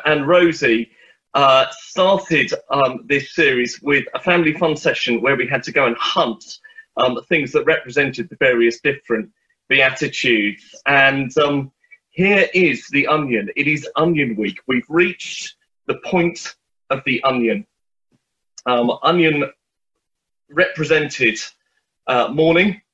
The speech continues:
because it makes you cry, um, which, you know, is part of it, but I think we're gonna see this morning there's a bit more to it than that. Um, when we started this series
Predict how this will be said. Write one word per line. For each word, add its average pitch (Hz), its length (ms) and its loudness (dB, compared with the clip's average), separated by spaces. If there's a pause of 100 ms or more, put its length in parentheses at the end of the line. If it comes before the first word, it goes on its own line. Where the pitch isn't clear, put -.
because 117 220 -8
it 117 120 -2
makes 127 260 -4
you 226 80 -6
cry, 170 540 2 (580)
um, 160 540 2 (600)
which, - 400 -6 (100)
you 196 80 2
know, 156 160 4 (580)
is 240 140 -2
part 233 320 2
of - 80 -2
it, 151 180 0 (380)
but 170 120 2
I - 60 -2
think 226 160 0
we're 165 80 -4
gonna 170 160 0
see 170 220 0
this - 180 -8
morning 143 220 0
there's 127 140 -4
a 143 40 -4
bit - 180 -2
more 143 140 -2
to 131 260 0
it - 200 -8 (160)
than 117 160 -2
that. 101 320 -4 (360)
Um, 156 540 0 (2750)
when 247 200 2
we 320 80 0
started 226 500 2
this - 240 -2
series 107 800 -2